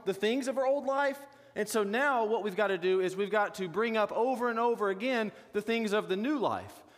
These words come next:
Dwell in these eight things, because he tells us in Romans twelve that everything starts in the mind.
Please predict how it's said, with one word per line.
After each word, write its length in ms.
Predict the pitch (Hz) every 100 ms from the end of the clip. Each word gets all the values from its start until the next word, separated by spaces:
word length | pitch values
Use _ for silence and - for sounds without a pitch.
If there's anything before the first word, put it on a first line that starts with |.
| - -
Dwell 400 | 196 247 269 226
in 160 | 208
these 240 | 196 208 170
eight 260 | 190 190
things, 300 | 226 254 160
because 480 | 147 180 202 165 - - - -
he 80 | 196
tells 200 | 220 196
us 140 | 160
in 60 | 170
Romans 300 | 190 175 -
twelve 320 | 240 254 180
that 180 | 190 -
everything 440 | 269 302 277 285
starts 640 | - - 285 208 196 - - -
in 380 | 269 226 214 185
the 80 |
mind. 420 | 214 277 240 117